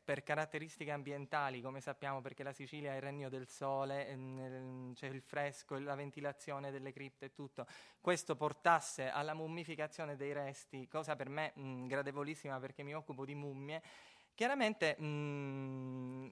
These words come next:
non ha niente a che vedere con il, il significato rituale. Quindi lo scopo di queste strutture era solamente una, ehm,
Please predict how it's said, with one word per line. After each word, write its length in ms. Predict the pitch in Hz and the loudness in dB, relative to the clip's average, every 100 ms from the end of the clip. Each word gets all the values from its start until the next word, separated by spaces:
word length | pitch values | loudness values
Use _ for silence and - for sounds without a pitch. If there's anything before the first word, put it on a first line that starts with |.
| - | 0
non 160 | 175 | 2
ha 80 | 190 | 4
niente 300 | 180 190 165 | 4 0 2
a 40 | 165 | 0
che 120 | 196 | 0
vedere 340 | 196 160 175 | 0 2 0
con 240 | 147 143 139 | 0 0 -2
il, 380 | 139 113 143 139 | -4 -6 -10 -12
il 80 | |
significato 560 | 139 156 147 147 143 135 | -6 -4 -4 0 0 0
rituale. 540 | 131 127 123 110 113 | -4 -2 -2 -2 -6
Quindi 240 | 131 180 165 | -6 -4 -2
lo 100 | 160 | -2
scopo 340 | - 208 185 | 0 0 0
di 100 | 165 | -2
queste 300 | 160 165 170 | -2 -4 -6
strutture 600 | 151 170 165 - 139 131 | -6 -6 -8 -6 -2 0
era 240 | 139 143 139 | 2 2 2
solamente 540 | 151 160 196 196 147 | 0 -2 -2 -2 -2
una, 360 | 143 156 135 147 | -2 0 0 0
ehm, 840 | 139 127 123 123 120 120 120 117 | -2 -2 -2 -4 -4 -4 -6 -6